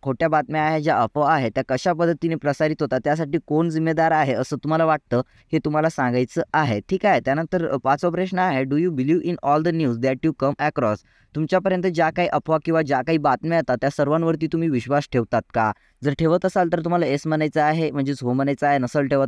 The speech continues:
तर नो म्हणायचं आहे. आणि तुम्हाला एक, अ, शब्दात उत्तर नाही, तुम्हाला लाईनली उत्तर द्यायचं आहे, म्हणजे लाईनमध्ये उत्तर स-, लिहायचं आहे. त्यानंतर आहे तुम्हाला लास्ट क्वेश्चन या पहिल्या प्रश्नामधला, त्यामध्ये आहे, "Give one example of a rumor which seemed, which seemed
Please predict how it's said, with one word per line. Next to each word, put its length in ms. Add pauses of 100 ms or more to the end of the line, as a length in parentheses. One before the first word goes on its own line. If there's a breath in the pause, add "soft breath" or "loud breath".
तर 80
नो 120
म्हणायचं 320
आहे. 80
आणि 120
तुम्हाला 260
एक, 320
अ, 180
शब्दात 420
उत्तर 220
नाही, 160
तुम्हाला 240
लाईनली 420
उत्तर 220
द्यायचं 280
आहे, 80
म्हणजे 240
लाईनमध्ये 400
उत्तर 180
स-, 120 (420)
लिहायचं 420
आहे. 300
त्यानंतर 340
आहे 140
तुम्हाला 300 (180)
लास्ट 320
क्वेश्चन 320 (100)
या 220 (300)
पहिल्या 200
प्रश्नामधला, 520 (360)
त्यामध्ये 320
आहे, 220
"Give 240
one 160
example 520
of 280
a 40
rumor 320 (120)
which 360 (120)
seemed, 240 (720 soft breath)
which 300
seemed 160